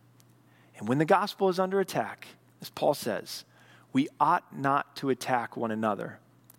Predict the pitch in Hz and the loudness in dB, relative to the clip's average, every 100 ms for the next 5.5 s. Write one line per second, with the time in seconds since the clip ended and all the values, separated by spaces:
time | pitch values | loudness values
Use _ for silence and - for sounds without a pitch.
0 | _ - _ - 123 131 135 135 - 123 | _ -20 _ -2 4 4 4 -4 0 2
1 | 131 - 123 113 107 - 101 - - - | 2 -4 -2 0 -2 -4 -6 -8 -8 -6
2 | - 131 120 123 156 170 175 - 143 127 | 0 0 0 2 4 4 2 -2 0 0
3 | 107 110 - - - - - - - _ | 0 -6 -16 -20 -20 -20 -20 -20 -20 _
4 | 127 127 165 156 170 147 156 139 123 - | 0 2 2 4 4 4 2 2 0 0
5 | 135 107 107 - | 2 2 0 -8